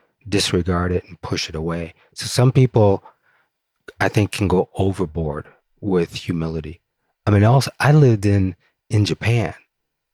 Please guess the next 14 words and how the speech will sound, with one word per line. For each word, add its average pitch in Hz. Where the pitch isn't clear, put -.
I 101
lived 110
in 101
Japan 98
for 87
a 87
year 98
and 110
a 95
half 92
when 87
I 82
was 78
twenty-one. 95